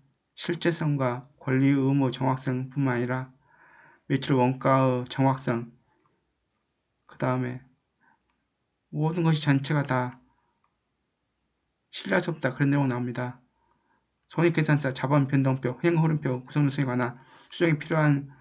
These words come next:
사항이 발견됐을 것인지 여부를 결정할 수 없다고 나옵니다.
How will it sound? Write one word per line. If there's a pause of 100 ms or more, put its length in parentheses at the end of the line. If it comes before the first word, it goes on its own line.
(200)
사항이
발견됐을
것인지
여부를
결정할
수
없다고
나옵니다.